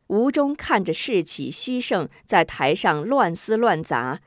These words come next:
开心微笑。突然眉头一紧，想起张秀秀，急忙回身环顾，只见人流滚滚，早已不见秀秀的踪影。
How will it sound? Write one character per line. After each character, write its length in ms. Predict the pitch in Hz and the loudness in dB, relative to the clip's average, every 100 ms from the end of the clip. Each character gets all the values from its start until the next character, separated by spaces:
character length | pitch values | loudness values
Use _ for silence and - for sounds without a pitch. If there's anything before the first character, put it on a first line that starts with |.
| - | -16
开 320 | - 175 175 | -6 -2 0
心 260 | - 185 185 | 0 -2 -2
微 140 | 220 226 | -2 -2
笑。 280 | 226 - - _ _ - - | -4 -6 -10 _ _ -20 -8
突 160 | - 359 | 0 2
然 160 | 269 | 2
眉 180 | 277 285 | 0 -4
头 220 | - 220 | -2 -4
一 180 | 311 226 | -2 -6
紧， 280 | - 131 202 _ | -6 -8 -10 _
想 380 | - 180 147 160 | -4 -2 -2 -2
起 260 | 208 - - | -4 -6 -8
张 240 | - 190 220 | -6 -4 -2
秀 300 | - 254 135 | -4 -4 -8
秀， 220 | - - _ _ _ - | -10 -12 _ _ _ -8
急 160 | - 202 | 2 4
忙 240 | 170 180 | 4 0
回 240 | - 175 | 0 0
身 220 | 240 277 277 | 0 -2 -4
环 280 | - 127 185 | -4 -4 -4
顾， 220 | 208 - _ - | -8 -8 _ -14
只 160 | - 190 | 0 2
见 300 | 226 190 160 | 4 2 0
人 340 | 180 196 262 | 0 0 0
流 240 | 285 170 214 | 2 2 2
滚 300 | 175 151 226 | 0 -2 -2
滚， 240 | 160 98 _ - | -4 -4 _ -4
早 320 | 180 156 226 | 0 0 -2
已 160 | 190 | -6
不 160 | - 160 | -6 -6
见 240 | 175 151 | -4 -2
秀 320 | 147 - 175 139 | -2 0 0 -2
秀 220 | - 104 | -4 -6
的 100 | 135 | -8
踪 260 | 170 170 | -8 -10
影。 200 | 175 - | -10 -14